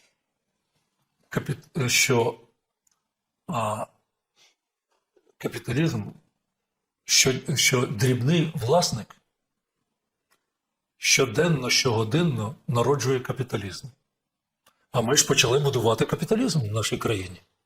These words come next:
І тому я вирішив, що, ну, оскільки я очолював спілку малих підприємств, то, звичайно, я був зацікавлений в тому, щоб в першу чергу здійснити малу приватизацію. І повинен вам сказати, що ми твердою рукою за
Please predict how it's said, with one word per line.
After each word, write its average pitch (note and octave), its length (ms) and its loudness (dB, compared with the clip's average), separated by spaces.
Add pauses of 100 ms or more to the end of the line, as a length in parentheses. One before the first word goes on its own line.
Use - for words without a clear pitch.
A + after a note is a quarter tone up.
(840)
І C#3 60 0
тому E3+ 280 2
я C#3+ 140 4
вирішив, B2+ 500 0
що, - 160 -2
ну, D#3 200 2
оскільки C3 340 0
я A#2+ 60 0
очолював A2 360 0
спілку A#2 340 0
малих G#2 260 -2
підприємств, C#3+ 580 -4 (200)
то, - 100 -6
звичайно, A#2 420 0
я A2+ 80 0
був A2+ 100 -2
зацікавлений G#2 560 -2
в - 20 -18
тому, C#3+ 320 0 (220)
щоб - 180 -4
в - 40 -14
першу B2 240 0
чергу A#2+ 280 0
здійснити G#2+ 440 -4
малу G2+ 200 -4
приватизацію. - 680 -10 (840)
І C#3 80 0
повинен C#3+ 260 2
вам A#2+ 120 0
сказати, C#3+ 420 0
що A#2+ 200 -2
ми C3 240 0 (260)
твердою B2+ 600 2
рукою G#2 640 -4 (1040)
за A2+ 500 0